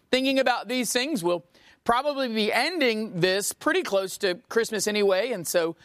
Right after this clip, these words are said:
as normally happens, I have all these plans for what we're gonna do for the Advent season, and then other preaching things get in the way. Uh, so as we begin getting really close to the, the time of Advent and, and, and thinking about the coming of Christ, what a great time to remember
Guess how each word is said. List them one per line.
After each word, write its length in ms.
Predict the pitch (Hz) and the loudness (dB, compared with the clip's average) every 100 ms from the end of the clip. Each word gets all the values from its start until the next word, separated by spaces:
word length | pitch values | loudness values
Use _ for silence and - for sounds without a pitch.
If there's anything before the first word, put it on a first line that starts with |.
| - | -8
as 160 | - 180 | -4 0
normally 380 | 220 240 240 233 | 0 0 -2 -2
happens, 400 | 208 208 254 196 | -2 -2 -4 0
I 40 | |
have 100 | 170 | 0
all 120 | 190 | 0
these 200 | 214 220 | -2 -4
plans 480 | - 208 196 208 208 | -4 -2 0 -2 -4
for 120 | - | -2
what 140 | 170 196 | -2 0
we're 100 | 196 | 0
gonna 140 | 196 | -2
do 160 | 185 196 | 0 0
for 140 | 202 | 0
the 140 | 170 175 | 0 2
Advent 380 | 196 190 180 | 0 -2 -8
season, 360 | 165 180 165 196 | -4 -2 -2 -2
and 100 | 160 | 0
then 100 | 160 | 0
other 260 | 180 190 185 | 0 0 -2
preaching 500 | _ - 196 180 170 | _ -4 -2 -2 -4
things 220 | 180 160 | -4 -2
get 100 | 180 | -2
in 60 | 165 | -2
the 80 | |
way. 260 | 165 165 208 _ - 262 | 0 0 -4 _ -16 -4
Uh, 840 | - 208 202 196 196 190 190 208 226 | 0 2 2 2 2 2 2 2 0
so 220 | - 247 | 0 0
as 140 | 233 | 0
we 120 | 233 262 | 0 0
begin 580 | 254 185 240 262 294 | 0 2 0 0 -4
getting 340 | 208 247 240 208 _ - 214 | 0 0 0 -4 _ -10 0
really 360 | 254 311 311 | 2 4 2
close 380 | 254 269 285 262 | 0 0 0 -2
to 100 | 277 | -2
the, 180 | 247 220 214 | 2 2 2
the 160 | 220 | 0
time 320 | 220 233 240 233 | 2 0 0 0
of 200 | 220 214 - | -2 -6 0
Advent 680 | 220 262 226 269 269 262 | 2 2 0 0 2 0
and, 220 | 196 160 165 | 0 0 0
and, 340 | 175 175 170 - - - | 2 2 0 -10 -20 -4
and 160 | 170 156 | -4 0
thinking 260 | 247 262 | 0 2
about 220 | 247 220 | 2 0
the 80 | 185 | 0
coming 340 | - 247 302 247 | -2 0 0 -2
of 140 | 156 | -4
Christ, 520 | - 165 156 170 - | -2 0 0 -4 -2
what 120 | 247 | 0
a 120 | 269 226 | 2 0
great 260 | 180 254 247 | 0 0 2
time 240 | 262 254 | -2 0
to 100 | 220 | 0
remember 560 | 220 208 220 269 196 170 | 2 2 0 0 -2 -2